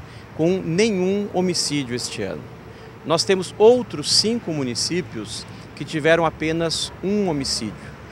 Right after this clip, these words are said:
Então nós temos, no total, mais de setenta por cento dos municípios do Vale do Paraíba com praticamente zero ou um homicídio, que demonstra um trabalho muito eficiente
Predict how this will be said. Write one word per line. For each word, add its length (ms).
Então 240
nós 240
temos, 380
no 100
total, 560
mais 560
de 80
setenta 680
por 220
cento 340
dos 220
municípios 680
do 120
Vale 260
do 140
Paraíba 580
com 440
praticamente 1000
zero 600
ou 360
um 340
homicídio, 680
que 100
demonstra 800
um 100
trabalho 540
muito 280
eficiente 880